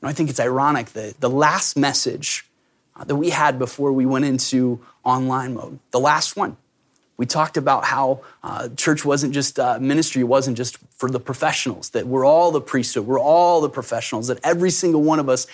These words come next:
has a responsibility to be on mission and to do this work that God has given us to do.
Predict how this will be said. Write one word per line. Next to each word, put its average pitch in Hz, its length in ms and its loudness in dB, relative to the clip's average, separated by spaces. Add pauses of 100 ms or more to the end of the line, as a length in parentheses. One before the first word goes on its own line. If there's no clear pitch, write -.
(160)
has 165 240 2
a 156 60 0
responsibility 160 1040 2 (200)
to 185 200 2
be 196 300 0
on 180 240 2
mission 185 360 2
and 151 200 4
to 156 80 0
do 180 240 2
this 180 240 0
work 170 240 2
that 165 140 -6
God 165 200 2
has 151 140 0
given 156 240 2
us 147 140 -2
to - 100 -10
do. 123 260 -4